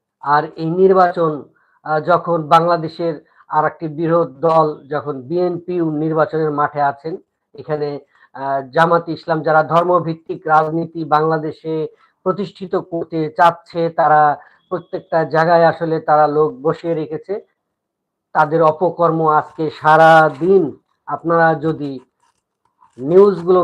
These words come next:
দেখেন, সোশ্যাল মিডিয়া থেকে শুরু করে জাতীয় পত্রিকাগুলো যদি আপনারা দেখেন একটার পর একটা,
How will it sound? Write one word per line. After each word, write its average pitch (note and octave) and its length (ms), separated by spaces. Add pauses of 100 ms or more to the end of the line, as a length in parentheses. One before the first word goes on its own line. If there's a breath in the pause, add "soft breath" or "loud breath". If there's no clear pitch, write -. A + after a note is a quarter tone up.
দেখেন, D3 520
সোশ্যাল E3 400
মিডিয়া D3+ 320
থেকে D3+ 260
শুরু D#3 280
করে D#3 280
জাতীয় D3+ 480
পত্রিকাগুলো D3+ 840
যদি C#3+ 160
আপনারা C3+ 340
দেখেন C3+ 360
একটার D3 380
পর C#3 200
একটা, F3+ 360